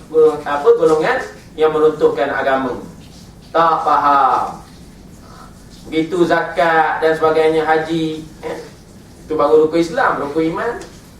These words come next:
Ha, jadi makna kata tadi, hidup berkat. Orang berilmu dan beramal hidup berkat. Sebab tu kata, "Ni'mar rajulu al-faqihu fid din." Senikmat orang dalam dunia ni adalah orang yang faham agama. Sebab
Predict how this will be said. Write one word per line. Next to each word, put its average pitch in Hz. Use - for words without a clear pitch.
Ha, -
jadi 269
makna 233
kata 196
tadi, 190
hidup 202
berkat. -
Orang 220
berilmu 226
dan 240
beramal 247
hidup 196
berkat. -
Sebab -
tu -
kata, -
"Ni'mar 196
rajulu 202
al-faqihu 190
fid 170
din." 277
Senikmat 202
orang 233
dalam 208
dunia 208
ni 226
adalah 196
orang 196
yang 185
faham 196
agama. 151
Sebab 214